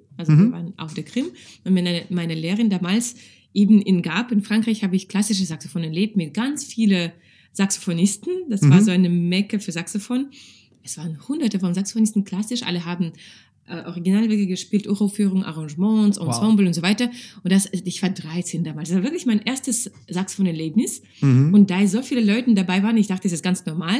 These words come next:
Speaker 1: selbstverständlich. Alle haben es gemacht. Ich war, war sehr berührt und ich dachte, „Diese schöne Klang, das will ich machen. Ich will, ich will so wie sie, die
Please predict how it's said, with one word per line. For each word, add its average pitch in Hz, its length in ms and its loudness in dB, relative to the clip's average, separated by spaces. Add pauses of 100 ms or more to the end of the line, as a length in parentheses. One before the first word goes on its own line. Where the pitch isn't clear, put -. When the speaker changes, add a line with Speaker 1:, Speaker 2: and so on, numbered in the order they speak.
(140)
Speaker 1:
selbstverständlich. 240 840 -4
Alle 190 200 2
haben 180 120 -4
es 147 100 -10
gemacht. 185 360 -4
Ich 185 140 -6
war, 175 220 -4 (140)
war 160 220 -12
sehr 180 160 0
berührt 175 400 -4
und 226 80 4
ich 180 80 2
dachte, 185 220 -2 (240)
„Diese 294 400 -6
schöne 202 320 0
Klang, 170 420 -10
das 254 380 -6
will 180 120 -4
ich 160 140 -12
machen. 151 300 -14 (260)
Ich 196 160 -2
will, 320 220 -4
ich 196 120 -4
will 202 120 0
so 180 120 0
wie 160 120 -4
sie, 139 260 -12
die 156 480 -2